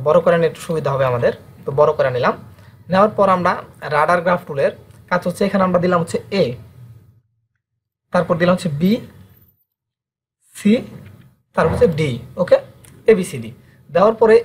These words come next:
এর মান আমরা দিব হচ্ছে এখান থেকে দিলাম হচ্ছে পঞ্চাশ, বি এর মান হচ্ছে এখান থেকে দিলাম হচ্ছে দশ, তারপরে সি এর মান দিলাম হচ্ছে এখান থেকে চল্লিশ এবং ডি এর মান এখান থেকে দিলাম হচ্ছে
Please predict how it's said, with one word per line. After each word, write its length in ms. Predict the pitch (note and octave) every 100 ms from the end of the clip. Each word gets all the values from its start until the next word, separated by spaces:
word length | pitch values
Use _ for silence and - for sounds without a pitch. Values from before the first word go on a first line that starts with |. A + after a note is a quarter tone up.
| - B3
এর 100 | B3
মান 120 | B3 A3+
আমরা 120 | G#3 G3
দিব 120 | G#3+ G3+
হচ্ছে 160 | F#3+ F#3+
এখান 120 | F#3 F#3
থেকে 120 | E3+ E3+
দিলাম 120 | E3
হচ্ছে 160 | E3+ E3+
পঞ্চাশ, 400 | F3+ F3+ F3+ D#3+ - - - - _ _ _ _ _
বি 80 | F3+ G3+
এর 80 | G#3
মান 120 | G3 F3
হচ্ছে 140 | E3 F#3+
এখান 120 | F3
থেকে 120 | E3 D#3+
দিলাম 160 | E3+ E3+
হচ্ছে 240 | D3 - D#3+ C#3+ A3+ - - _ _ _ F3
দশ, 180 | F3+ A#3+ - - - - - _ _ _ _
তারপরে 300 | - E3+ F3+ E3
সি 120 | - G#3+
এর 60 | A3
মান 100 | A3 G#3
দিলাম 160 | F#3+ F3+
হচ্ছে 260 | F#3 - F#3+ F#3 F3+
এখান 120 | F#3+
থেকে 120 | F3+ F3+
চল্লিশ 360 | A3 G#3+ A#3 E4 - - - _ _ _ _ C#3
এবং 140 | C#3+ D3 D3
ডি 80 | F#3
এর 80 | B3 B3
মান 120 | G#3+
এখান 140 | G#3 F#3
থেকে 120 | F#3 F3+
দিলাম 160 | F3+ D#3
হচ্ছে 180 | D3